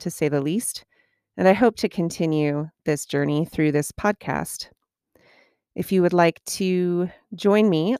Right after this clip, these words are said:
on it, please feel free to follow. I plan to read some of my poetry, talk at you, and upon occasion, even just share information that I come across. Like, for example, information on the green velvet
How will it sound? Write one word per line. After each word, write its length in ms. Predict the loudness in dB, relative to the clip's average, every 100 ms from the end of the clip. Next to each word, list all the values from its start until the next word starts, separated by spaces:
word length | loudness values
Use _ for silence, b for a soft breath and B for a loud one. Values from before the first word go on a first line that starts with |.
| -2
on 140 | -2
it, 360 | -2 -6 -12 -16 _
please 240 | -6 -6
feel 180 | -2 -4
free 180 | -2 -4
to 80 | -4
follow. 480 | 0 2 4 2 -2 _ _ _ _ _ -6
I 60 | -6
plan 300 | 2 2 2
to 140 | -2
read 300 | -2 -2 -2
some 200 | -2 -2
of 100 | -2
my 140 | -2 -2
poetry, 640 | 0 -2 -2 -4 -2 -4 -6 _ _ _ _ -14
talk 320 | -2 -2 2
at 180 | 0 2
you, 400 | 0 2 0 -4 _ _ _ _ _
and 200 | 0 0
upon 240 | 2 2 0
occasion, 480 | 2 0 0 0 -2
even 380 | -2 -2 -2
just 260 | -2 -8 -8
share 300 | 0 2 2
information 600 | 0 -2 -4 -4 -4 -4
that 80 | -4
I 80 | -4
come 200 | -4 -6
across. 480 | -4 -4 -4 -8 -18 _ _ _ -20 b b b b -2
Like, 240 | 2 2 2
for 120 | -2
example, 680 | 2 2 2 4 4 4 _ _ _ -6
information 640 | -4 0 0 0 -2 -4
on 260 | 0 0 2
the 300 | 0 0 -4 -6
green 560 | 0 4 4 4 0 0
velvet 420 | 2 4 4 0